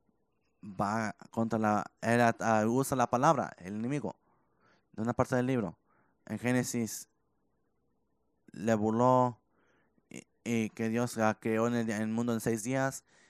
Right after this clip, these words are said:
y de-, y descansó en el siete. Y, y no hay pre-,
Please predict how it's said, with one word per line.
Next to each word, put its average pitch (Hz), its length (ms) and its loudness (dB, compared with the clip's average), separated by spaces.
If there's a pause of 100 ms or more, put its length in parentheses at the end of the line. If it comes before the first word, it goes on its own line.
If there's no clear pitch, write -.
(140)
y 120 160 -6
de-, 113 440 -4
y 113 420 -2
descansó 113 320 -6
en 120 60 -2
el 120 60 -2
siete. 135 460 -4 (1900)
Y, 107 100 -12
y 113 40 -6
no 113 120 -2
hay 120 100 2
pre-, 120 220 -2